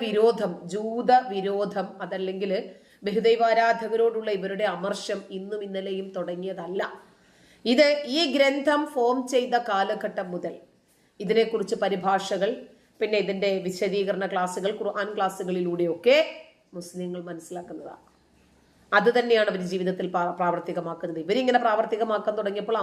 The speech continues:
മുസ്ലിങ്ങൾ ഇത് ചിന്തിക്കാൻ തുടങ്ങി, ഇവരിത് പ്രവർത്തിക്കാൻ തുടങ്ങി, ഇവരിത് പഠിക്കാൻ തുടങ്ങി, മനസ്സിലാക്കാൻ തുടങ്ങി, അന്വേഷിക്കാൻ തുടങ്ങി, കണ്ടെത്താൻ തുടങ്ങി. എന്നിട്ട് അവരവരുടെ ആളുകളെ കൺവിൻസ് ചെയ്യാൻ തുടങ്ങി. സ്വാഭാവികമല്ലേ, അവരുടെ ബാധ്യതയല്ലേ അത്?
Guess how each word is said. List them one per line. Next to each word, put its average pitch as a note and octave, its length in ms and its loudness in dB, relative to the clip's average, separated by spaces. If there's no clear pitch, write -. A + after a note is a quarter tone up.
മുസ്ലിങ്ങൾ G3+ 440 -6
ഇത് G3+ 100 -2
ചിന്തിക്കാൻ G3 420 -4
തുടങ്ങി, G3 220 -6
ഇവരിത് G3 240 -4
പ്രവർത്തിക്കാൻ G3 440 -2
തുടങ്ങി, G3 220 -6
ഇവരിത് F#3+ 260 -8
പഠിക്കാൻ F#3 380 -4
തുടങ്ങി, G3+ 260 -8
മനസ്സിലാക്കാൻ G3 500 -4
തുടങ്ങി, G3 260 -6
അന്വേഷിക്കാൻ G3 440 -8
തുടങ്ങി, G3 280 -6
കണ്ടെത്താൻ F#3+ 400 -6
തുടങ്ങി. G3+ 220 -8
എന്നിട്ട് A3 320 6
അവരവരുടെ A3 460 2
ആളുകളെ G#3 360 -2
കൺവിൻസ് G3 360 -6
ചെയ്യാൻ G3+ 220 0
തുടങ്ങി. G3+ 280 -6
സ്വാഭാവികമല്ലേ, G3 720 -2
അവരുടെ G#3 240 -2
ബാധ്യതയല്ലേ A3 600 0
അത്? A3+ 100 -4